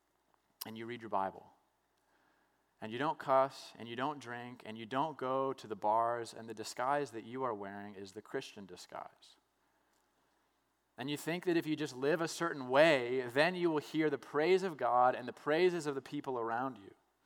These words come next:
And so you pretend to be a much holier person than you really are. And you hide your sin.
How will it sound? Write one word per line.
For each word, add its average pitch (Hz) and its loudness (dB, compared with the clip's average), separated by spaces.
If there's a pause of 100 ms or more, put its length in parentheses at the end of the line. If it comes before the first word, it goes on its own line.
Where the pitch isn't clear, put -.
(2000)
And 117 -14
so - -8
you 135 -4
pretend 135 -2
to 143 -2
be 127 -4
a 117 -6
much 120 -2
holier 120 -6
person 110 -8
than 104 -12
you 98 -10
really 95 -12
are. 92 -10 (1900)
And 107 -14
you 104 -8
hide 120 -2
your 127 -4
sin. 113 -8